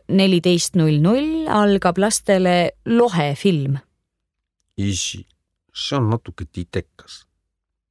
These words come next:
Speaker 2: Mis teil veel on?
Speaker 1: Kell neliteist kakskümmend algab film Robin Hood. Issi, lähme seda vaatama.
Speaker 2: Isa, kui kaua me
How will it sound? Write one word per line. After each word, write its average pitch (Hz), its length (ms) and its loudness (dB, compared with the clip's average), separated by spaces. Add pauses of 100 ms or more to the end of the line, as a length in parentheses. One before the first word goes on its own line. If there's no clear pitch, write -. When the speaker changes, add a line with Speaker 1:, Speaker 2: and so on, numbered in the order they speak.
(440)
Speaker 2:
Mis 185 140 0
teil 214 220 4
veel 107 260 4
on? 71 160 -2 (840)
Speaker 1:
Kell 180 440 2 (160)
neliteist 165 680 0
kakskümmend 262 840 0
algab 220 340 0
film 220 460 2 (180)
Robin 233 460 2
Hood. 175 420 -6 (2500)
Issi, 269 420 2 (160)
lähme 392 300 2
seda 277 480 0
vaatama. 190 720 0 (1300)
Speaker 2:
Isa, 117 480 -2
kui 90 120 -8
kaua 202 340 0
me 104 80 2